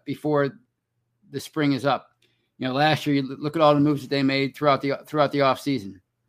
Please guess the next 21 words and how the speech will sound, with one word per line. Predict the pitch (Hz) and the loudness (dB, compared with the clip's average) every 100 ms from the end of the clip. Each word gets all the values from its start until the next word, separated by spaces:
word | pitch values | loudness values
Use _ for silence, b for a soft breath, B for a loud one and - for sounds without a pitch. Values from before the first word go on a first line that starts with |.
| _ | _
You | 113 | -8
know, | 113 | -4
they | 143 | 0
didn't | 156 | 0
do | 151 | 0
a | 156 | 0
whole | 135 180 208 202 | 4 8 10 10
lot | 180 170 180 180 _ _ _ | 8 6 6 4 _ _ _
at | 117 | -14
the | |
beginning | 127 131 160 160 | -10 -4 -2 -2
of | |
free | 143 151 | -4 -4
agency, | 151 139 - 151 139 _ _ _ _ _ _ - | -4 -4 -4 -6 -6 _ _ _ _ _ _ -8
but | 135 | -6
by | - 139 | -2 -2
the | 135 147 | 0 -2
end | 151 | -2
of | 143 | -4
the | 127 | -6
summer, | - 180 160 143 123 | -4 -2 0 -2 -4